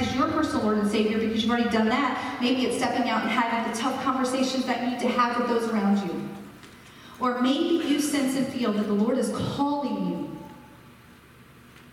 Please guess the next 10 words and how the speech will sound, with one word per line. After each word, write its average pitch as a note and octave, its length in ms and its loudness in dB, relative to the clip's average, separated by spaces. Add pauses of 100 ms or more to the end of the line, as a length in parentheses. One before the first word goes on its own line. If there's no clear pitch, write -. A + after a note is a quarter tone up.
(260)
to A#3+ 140 0
more, G#3+ 260 4 (2500)
to A#3+ 100 -4
something G#3 480 0
else, - 400 -4 (1300)
to B3 100 0
go A#3+ 140 2
deeper C4 320 0
with B3 180 0
Him B3 420 0